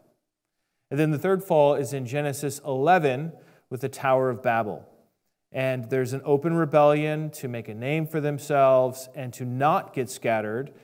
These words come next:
and to not fill the earth, which is what God had commanded. And so God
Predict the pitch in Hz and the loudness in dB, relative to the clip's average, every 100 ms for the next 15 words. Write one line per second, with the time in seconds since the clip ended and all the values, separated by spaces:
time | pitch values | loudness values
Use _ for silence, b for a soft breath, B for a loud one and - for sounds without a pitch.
0 | b - 120 127 135 160 - - 147 151 | b -14 -10 -4 0 0 0 -2 0 2
1 | 127 117 117 123 120 113 113 113 98 113 | 0 -2 -2 -4 -6 -14 -12 -12 -6 -4
2 | 107 104 - 110 131 147 165 - b b | -4 -8 -12 -10 -8 -6 -8 -10 b b
3 | b - 123 143 120 139 143 147 143 139 | b -12 -4 -2 0 4 8 10 8 4